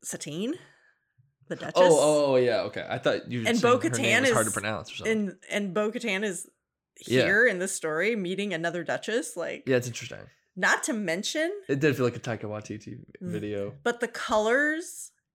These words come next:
Speaker 1: and, like, that big feathery thing that she walks around with, like, it's a digital,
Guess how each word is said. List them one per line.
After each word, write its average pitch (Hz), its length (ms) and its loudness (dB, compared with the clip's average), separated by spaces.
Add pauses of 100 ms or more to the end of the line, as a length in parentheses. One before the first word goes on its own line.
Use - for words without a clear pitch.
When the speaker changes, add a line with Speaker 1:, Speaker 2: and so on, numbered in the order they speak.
(360)
Speaker 1:
and, 214 160 0
like, 208 200 0
that 175 280 -2
big 226 220 -4
feathery 226 560 -2
thing 185 320 -6
that 214 120 -8
she 220 140 -10
walks 180 300 -4
around 170 320 -6
with, 208 180 -10
like, 170 140 -6
it's 185 140 -12
a 175 40 -12
digital, 180 840 -4